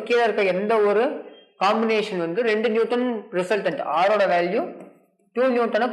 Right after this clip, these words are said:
கொடுக்காது அப்படிங்கிற மாதிரி கேட்டிருக்காங்க. அஹ், இதுக்கான கண்டிஷன் நான் உங்களுக்கு ஏற்கனவே சொல்லியிருப்பேன். அஹ், ரெண்டாவது வீடியோல, வெக்டரோட உங்களோட ரெண்டாவது வீடியோல பார்த்திருப்போம். எப்படி அப்படின்னா, ஒரு பொருள் மேல ரெண்டு விசை செயல்படுது,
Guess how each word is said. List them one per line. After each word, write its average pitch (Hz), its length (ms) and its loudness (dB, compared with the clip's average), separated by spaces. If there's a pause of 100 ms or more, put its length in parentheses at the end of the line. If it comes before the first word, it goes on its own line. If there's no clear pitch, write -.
கொடுக்காது 226 480 2 (120)
அப்படிங்கிற 160 420 0
மாதிரி 175 160 2
கேட்டிருக்காங்க. 143 460 -2 (720)
அஹ், 185 320 2
இதுக்கான 226 260 2 (100)
கண்டிஷன் 254 320 0
நான் 254 140 2
உங்களுக்கு 208 300 2
ஏற்கனவே 214 280 0
சொல்லியிருப்பேன். 196 460 0 (180)
அஹ், 185 260 2
ரெண்டாவது 208 300 2
வீடியோல, 196 260 2 (200)
வெக்டரோட 185 460 2
உங்களோட 202 260 2
ரெண்டாவது 185 260 2
வீடியோல 180 280 2
பார்த்திருப்போம். 156 440 -2
எப்படி 220 200 0
அப்படின்னா, 170 320 -2 (760)
ஒரு 214 320 4
பொருள் 254 380 4
மேல 220 180 4 (560)
ரெண்டு 226 240 2
விசை 233 220 2
செயல்படுது, 185 520 2